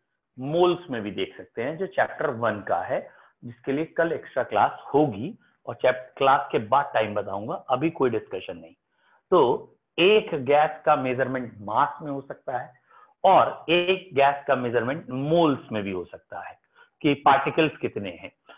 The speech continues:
और बेटा, moles को एन से denote करते हैं generally और mass को डब्ल्यू या एम से।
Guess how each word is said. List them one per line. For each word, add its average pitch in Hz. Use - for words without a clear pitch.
और 131
बेटा, 147
moles 160
को 165
एन 156
से 165
denote 123
करते 120
हैं 113
generally 110
और 131
mass 135
को 190
डब्ल्यू 139
या 160
एम 110
से। -